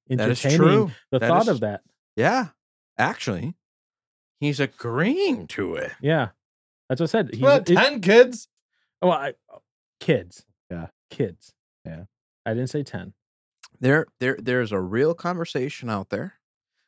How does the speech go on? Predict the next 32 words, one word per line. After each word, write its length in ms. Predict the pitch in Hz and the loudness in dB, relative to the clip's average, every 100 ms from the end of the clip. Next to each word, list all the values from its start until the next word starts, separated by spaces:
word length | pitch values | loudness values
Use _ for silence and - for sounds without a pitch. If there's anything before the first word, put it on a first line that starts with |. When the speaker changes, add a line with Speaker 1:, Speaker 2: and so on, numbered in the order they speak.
| _ - | _ -8
Speaker 1:
with 200 | - - | -8 -6
Christians 760 | 117 110 - 117 147 - _ _ _ _ _ - | -8 -8 -10 -12 -12 -20 _ _ _ _ _ -12
on 140 | 113 | -8
whether 280 | 107 120 156 | -4 -4 -4
or 100 | 165 | -6
not 320 | 165 180 170 - _ _ _ _ _ _ _ _ _ _ _ _ _ _ _ _ - | -8 -10 -12 -18 _ _ _ _ _ _ _ _ _ _ _ _ _ _ _ _ -16
protection 420 | - 127 - 123 | -10 -10 -10 -18
should 180 | - 143 | -16 -12
be 80 | 139 | -8
used. 360 | 180 214 - _ _ _ _ _ _ - | -10 -12 -20 _ _ _ _ _ _ -8
And 240 | 113 110 | 0 2
if 80 | 123 | 2
Speaker 3:
Oh, 140 | 110 107 | 2 0
Speaker 1:
God 340 | 117 127 120 | 2 2 0
Speaker 3:
contras-, 180 | 147 156 | 0 0
Speaker 1:
says 400 | 156 143 175 - | 0 0 -2 -6
Speaker 3:
contraceptives 840 | - 123 117 117 - 107 - - 113 | -6 -4 -4 -6 -8 -12 -12 -6 0
Speaker 1:
that 540 | 127 123 120 120 - | 0 0 -4 -8 -14
Speaker 3:
and 140 | 123 | -16
stuff. 340 | - - 120 120 _ _ | -16 -12 -12 -12 _ _
Yeah. 200 | 95 87 82 _ _ _ - _ _ _ _ - | -16 -16 -18 _ _ _ -20 _ _ _ _ -8
Speaker 1:
it 100 | 117 | -6
happened, 440 | 120 113 - 175 202 | -2 -2 -2 -4 -6
Speaker 3:
Oh, 140 | 107 113 | -10 -8
boy. 320 | 95 90 90 | -8 -8 -8
Speaker 1:
it 80 | 104 | -4
was 200 | 220 110 | -4 -2
meant 200 | 127 147 147 | -2 -2 0
to 100 | 170 | 2
happen. 420 | 208 - 143 107 - - - - _ - | 2 0 -2 -4 -4 -6 -6 -6 _ -4
Just 180 | 156 | -2
saying. 400 | - 220 262 156 | 0 0 0 -4